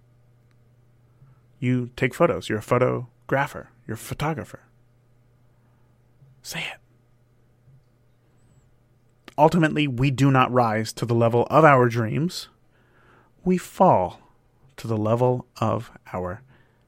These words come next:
habits. We are our habits. So the key to photography is not shooting to the right or whatever photo tip of the day, you know, you heard. The key to photography is to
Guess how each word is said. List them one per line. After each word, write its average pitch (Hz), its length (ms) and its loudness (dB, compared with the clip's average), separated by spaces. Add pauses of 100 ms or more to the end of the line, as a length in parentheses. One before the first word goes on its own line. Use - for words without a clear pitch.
(200)
habits. - 600 -12 (720)
We 131 180 -2 (100)
are 131 460 2
our 110 180 -4
habits. - 540 -14 (1160)
So - 160 -2
the 123 120 0
key 175 240 4
to 156 80 6
photography 143 540 0
is 123 160 2
not 123 300 2 (1500)
shooting 135 340 6
to 127 100 0
the 123 100 4
right 123 260 0
or 127 160 6
whatever 120 540 6
photo 120 260 4
tip 120 340 2 (240)
of 113 120 -2
the 120 80 0
day, 117 420 4
you 123 120 -2
know, 123 160 -2
you 113 220 -4
heard. 117 340 -4 (1800)
The 120 60 -4
key 170 180 2
to 139 80 4
photography 131 500 0
is 113 160 -2
to 120 400 0